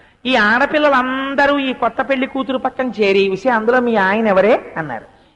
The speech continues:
ఈ అమ్మాయి సిగ్గుపడింది. సిగ్గుపడితే, "అదిగో ఆ ఎర్ర చొక్కా ఆయన" అన్నారు. అంది. "ఓహో, కాదా, గళ్ళ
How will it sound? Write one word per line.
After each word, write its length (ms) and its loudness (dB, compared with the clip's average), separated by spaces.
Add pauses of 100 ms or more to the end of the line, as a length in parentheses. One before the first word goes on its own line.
(140)
ఈ 80 0
అమ్మాయి 300 0
సిగ్గుపడింది. 560 -8 (520)
సిగ్గుపడితే, 500 -2
"అదిగో 200 2
ఆ 40 6
ఎర్ర 340 2
చొక్కా 180 -2
ఆయన" 320 0 (140)
అన్నారు. 280 -10 (420)
అంది. 160 -20 (1000)
"ఓహో, 320 2
కాదా, 800 2
గళ్ళ 200 2